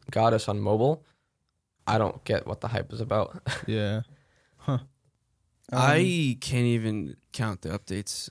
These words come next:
Speaker 3: I really didn't look at all of 'em, but the, I've only known the, the most recent one, the Living Ship one,
Speaker 1: Mm-hmm.
Speaker 2: Yeah.
Speaker 3: in
Speaker 2: Uh,
Speaker 3: which you can get an egg. You can literally hatch it, and it turns into a spaceship.
Speaker 2: Yeah.
Speaker 1: It's so weird, but it's cool.
Speaker 2: Yeah.
Speaker 1: That's,
Speaker 2: I
Speaker 1: that's really unique. I've never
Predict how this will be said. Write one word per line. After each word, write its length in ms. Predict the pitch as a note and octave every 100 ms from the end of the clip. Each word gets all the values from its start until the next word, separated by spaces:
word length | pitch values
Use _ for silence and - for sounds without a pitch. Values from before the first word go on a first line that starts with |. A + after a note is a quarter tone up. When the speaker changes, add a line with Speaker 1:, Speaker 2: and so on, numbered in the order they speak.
| -
Speaker 3:
I 320 | A#2 A#2 A2+
really 260 | A2+ A#2+ A2+
didn't 240 | A2 G#2
look 160 | A2 -
at 80 | A2
all 160 | A#2
of 100 | A#2+
'em, 260 | C3 C3+ -
but 240 | A#2 G#2+ -
the, 100 | A2+
I've 200 | B2 A#2+
only 220 | B2+ B2
known 480 | A#2 A2+ A2 A2+ G2+
the, 360 | A2 G#2 F#2+ - -
the 100 | A#2
most 240 | G#2+ -
recent 260 | A2 B2 A#2
one, 120 | A#2
the 60 | G2+
Living 220 | G#2 G#2
Ship 260 | - A2+ C#3
one, 220 | D3 D#3+ _ _ _ -
Speaker 1:
Mm-hmm. 140 | A2+
Speaker 2:
Yeah. 260 | G#2 G2+ A2+ - - -
Speaker 3:
in 120 | A#2+
Speaker 2:
Uh, 20 |
Speaker 3:
which 260 | A#2 A2+ -
you 80 | A#2
can 400 | A#2+ G#2+ G2+ - -
get 180 | - -
an 100 | A2
egg. 420 | - G2+ A2 C3 - _ _ _ _ _ -
You 140 | A2+
can 160 | A#2 A2+
literally 220 | A2 G#2
hatch 420 | - - A#2 -
it, 220 | E3+ F#3 _ -
and 80 | B2
it 60 | A#2
turns 300 | - C3+ C3
into 280 | C3 - B2
a 60 |
spaceship. 640 | A#2 - A#2 A#2+ - - - -
Speaker 2:
Yeah. 80 | G#2+
Speaker 1:
It's 260 | F#2 -
so 200 | A2+ A#2+
weird, 380 | A2 A2 A#2+ C3
but 100 | A2
it's 140 | G2+ -
cool. 340 | B2+ G#2+ A2 -
Speaker 2:
Yeah. 240 | G#2+ G2 G2 _
Speaker 1:
That's, 160 | - A#2+
Speaker 2:
I 20 | A#2+
Speaker 1:
that's 200 | B2+ C4+
really 140 | E3+
unique. 280 | G#2+ A#2 -
I've 60 | B2
never 300 | B2 A2